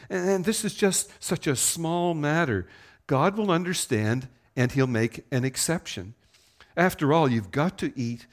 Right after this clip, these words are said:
and God knows what my heart really is." But I like the way it's phrased in the Living Bible. Daniel made up his mind not to eat the food. So spiritual battles, they often begin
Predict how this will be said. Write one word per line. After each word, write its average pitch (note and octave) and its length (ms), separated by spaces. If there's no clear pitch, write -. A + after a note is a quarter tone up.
and A#2+ 140
God D#3 300
knows C3+ 360
what B2 160
my A#2 160
heart A#2+ 340
really A2 420
is." G#2 360
But D3+ 140
I D3+ 160
like G3 380
the C#3+ 120
way C#3 240
it's B2 300
phrased B2+ 440
in A#2 120
the A2 100
Living A#2+ 360
Bible. G#2 520
Daniel C#3+ 400
made C#3 260
up E3+ 160
his D#3 160
mind A2 440
not B2 400
to D3 260
eat B2 300
the A#2 80
food. G2+ 500
So - 140
spiritual E3+ 560
battles, C3 500
they D3 180
often C#3 480
begin A#2 600